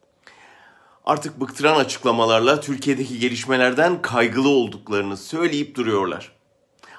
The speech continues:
Arada Erdoğan küçük bir taviz verirse bunu çok olumlu bir işaret gibi gösterip kirli pazarlıklara, yoğun ticarete ve silah satmaya devam ediyorlar. Erdoğan mültecileri Avrupa'ya yollar korkusuyla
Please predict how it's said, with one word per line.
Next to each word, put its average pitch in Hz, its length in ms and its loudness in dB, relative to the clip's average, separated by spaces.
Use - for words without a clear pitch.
Arada 196 260 2
Erdoğan 165 500 2
küçük - 320 -12
bir 180 100 -10
taviz 147 400 0
verirse 196 540 0
bunu 139 220 0
çok 190 320 2
olumlu 143 380 2
bir 151 40 -6
işaret 127 520 0
gibi 113 160 -6
gösterip 117 560 0
kirli 175 280 0
pazarlıklara, 113 960 0
yoğun 123 280 0
ticarete 117 840 -2
ve 101 300 -2
silah 127 340 -2
satmaya 101 460 -4
devam 95 280 0
ediyorlar. 90 500 -6
Erdoğan 131 420 2
mültecileri 131 680 0
Avrupa'ya 143 440 4
yollar 143 400 4
korkusuyla 143 720 0